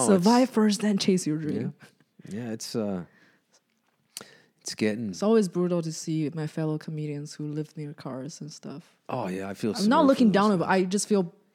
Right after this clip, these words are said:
Speaker 1: bad for them. And I feel like
Speaker 2: Well, it's delusion too, though, right?
Speaker 1: why
Speaker 2: Like
Speaker 1: can't they just get a job at McDonald's and do the same thing at the same time?
Speaker 2: Comedians are weirdos, though.
Speaker 1: <laughs> It's
Speaker 2: Well, no,
Speaker 1: true.
Speaker 2: they are, because,
Speaker 1: <laughs>
Speaker 2: like, most comedians think they're these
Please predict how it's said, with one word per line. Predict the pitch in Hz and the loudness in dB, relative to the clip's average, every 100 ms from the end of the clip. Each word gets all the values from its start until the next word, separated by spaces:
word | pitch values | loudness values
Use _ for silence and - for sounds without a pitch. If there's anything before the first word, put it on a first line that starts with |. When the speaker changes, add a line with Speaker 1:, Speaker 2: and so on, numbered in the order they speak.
| _ - | _ 0
Speaker 1:
bad | 165 165 170 180 | 4 6 4 2
for | 175 170 | 0 -4
them. | 139 135 - | -2 -6 -6
And | 165 | -2
I | 175 | -2
feel | - 214 | 0 2
like | 190 170 - _ - - - _ _ _ - | 2 0 -2 _ -20 -20 -20 _ _ _ 2
Speaker 2:
Well, | 185 208 | 4 6
it's | 196 | 4
delusion | - 202 147 151 165 143 120 95 | 4 4 6 6 4 2 -2 -2
too, | 120 120 | -2 -2
though, | 107 92 | -2 -4
right? | 87 90 190 | -4 -2 2
Speaker 1:
why | 254 | 4
Speaker 2:
Like | - | 4
Speaker 1:
can't | - 294 | 2 2
they | 294 | 2
just | 254 254 - | 2 0 0
get | 220 220 | 0 2
a | 202 | 2
job | 185 185 190 | 2 2 2
at | 185 | 2
McDonald's | 180 165 160 180 208 170 | 0 0 0 2 2 0
and | 160 165 | -2 -2
do | 175 175 | 0 2
the | 180 | 2
same | 190 190 | 0 0
thing | 185 185 185 | -2 -2 -2
at | 165 | -2
the | 156 | -4
same | - 170 160 | -4 -6 -4
time? | 165 | -4
Speaker 2:
Comedians | 170 220 240 254 240 | -2 0 -2 -2 0
are | 156 | -2
weirdos, | - 180 - 190 92 87 - | -2 -8 -6 -6 -6 -8 -10
though. | 85 87 - _ - | -12 -14 -16 _ -8
Speaker 1:
<laughs> | |
It's | 147 - 160 | -6 -6 -4
Speaker 2:
Well, | 151 180 | 0 2
no, | 202 | 6
Speaker 1:
true. | 220 | 6
Speaker 2:
they | 202 190 | 6 6
are, | 170 165 175 165 117 | 6 4 6 4 4
because, | 117 147 143 | 4 4 6
Speaker 1:
<laughs> | 151 | 6
Speaker 2:
like, | 143 - - - - | 4 -2 -18 -20 0
most | 175 226 233 | 4 4 6
comedians | 254 233 214 220 214 - | 6 6 6 6 6 4
think | 190 175 | 4 4
they're | 180 | 4
these | 160 156 120 | 6 4 2